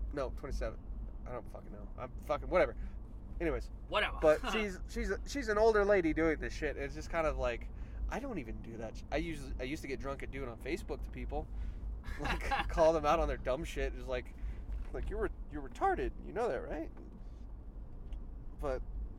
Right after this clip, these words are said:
Speaker 1: I, I, I don't know, man. It's fucking weird. But, uh,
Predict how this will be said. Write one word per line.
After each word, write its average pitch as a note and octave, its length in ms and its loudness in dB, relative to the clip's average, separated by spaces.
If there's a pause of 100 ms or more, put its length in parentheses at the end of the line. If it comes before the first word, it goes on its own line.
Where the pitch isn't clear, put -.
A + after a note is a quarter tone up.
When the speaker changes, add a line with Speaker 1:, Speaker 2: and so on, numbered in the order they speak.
(800)
Speaker 1:
I, E3+ 120 4
I, D3 180 2 (180)
I B2+ 40 -4
don't A2 120 -4
know, G#2 200 -6
man. G2+ 80 -8 (120)
It's A2+ 120 -10
fucking A2+ 260 -4 (100)
weird. G#2 300 -6 (300)
But, A2 160 -2
uh, G#2+ 160 -2